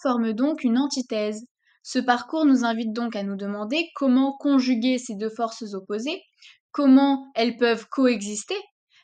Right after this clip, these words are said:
La création peut-elle mener à la destruction ? Et inversement, la destruction ne peut-elle pas rendre possible une certaine création ? C'est le vieil antiquaire qui donne la peau de chagrin à Raphaël,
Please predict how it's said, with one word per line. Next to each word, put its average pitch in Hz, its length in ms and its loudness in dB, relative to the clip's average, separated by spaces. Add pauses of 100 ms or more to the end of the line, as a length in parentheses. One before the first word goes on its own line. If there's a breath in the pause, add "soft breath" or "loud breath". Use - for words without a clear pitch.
La 254 160 4
création 262 540 0
peut-elle 233 320 -2
mener 226 260 0
à 214 100 -4
la 196 120 -6
destruction ? 220 640 -8 (320)
Et 285 120 2
inversement, 233 600 -2 (300 loud breath)
la 359 180 4
destruction 294 580 -4
ne 302 80 0
peut-elle 247 400 -4
pas 330 160 -2
rendre 262 400 -2
possible 269 500 -2
une 262 120 4
certaine 262 460 -6
création ? 277 560 -6 (1900)
C'est - 360 -2
le 302 120 2
vieil 277 240 2
antiquaire 254 720 0 (220)
qui 262 160 -2
donne 247 420 2 (120)
la 226 180 -2
peau 220 180 -6
de 226 120 -6
chagrin 220 380 -2
à 202 200 -4
Raphaël, 214 540 -4